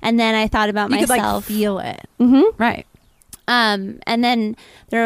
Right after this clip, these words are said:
Speaker 1: was one night, I think, where I was out with all of y'all at N-, Native Hostel, and I know that bar so well 'cause we've been so many times, and I really liked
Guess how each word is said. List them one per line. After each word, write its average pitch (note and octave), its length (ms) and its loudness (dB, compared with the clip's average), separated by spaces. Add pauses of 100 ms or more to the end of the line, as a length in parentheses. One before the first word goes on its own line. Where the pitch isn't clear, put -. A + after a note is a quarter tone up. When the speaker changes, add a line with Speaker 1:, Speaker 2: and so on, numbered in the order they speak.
Speaker 1:
was A3 160 -2
one A3 220 0
night, G#3 200 0
I G#3+ 80 -2
think, A3+ 200 -4
where G#3 100 -2
I G#3 60 0
was G#3 100 -2
out G3+ 140 0
with G#3 100 -2
all G3+ 180 0
of G3+ 80 -4
y'all G3 260 0
at F#3+ 200 -2 (200)
N-, - 180 -8 (340)
Native G#3 320 0
Hostel, G3+ 640 -4
and G3 120 -2
I G3 120 0
know G3 180 0
that F#3+ 220 0
bar F#3 180 0
so F#3+ 220 -4
well F#3 220 0
'cause - 160 -8
we've F#3 160 -6
been F#3+ 180 0
so - 120 -6
many F#3+ 200 2
times, F#3+ 440 0
and F#3 120 -4
I F#3 80 0
really G3 260 2
liked F#3+ 360 0